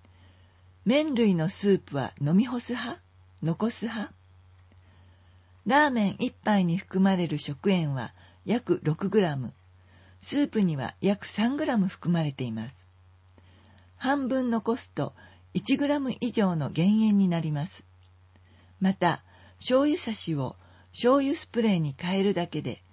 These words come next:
約十分の一の減塩になります。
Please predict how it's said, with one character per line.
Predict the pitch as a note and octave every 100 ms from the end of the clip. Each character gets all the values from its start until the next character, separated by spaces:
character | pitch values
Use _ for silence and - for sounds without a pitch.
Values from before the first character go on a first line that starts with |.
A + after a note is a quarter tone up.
| _ _ -
約 | F3+ G#3 - D#3
十 | - C#3+ A#3
分 | D#4 D4 C#4
の | C4
一 | - A3
の | E3
減 | C3+ F3+ G#3
塩 | G3+ F#3+
に | F3+
な | D3+
り | C#3+
ま | C3+ C3+
す。 | -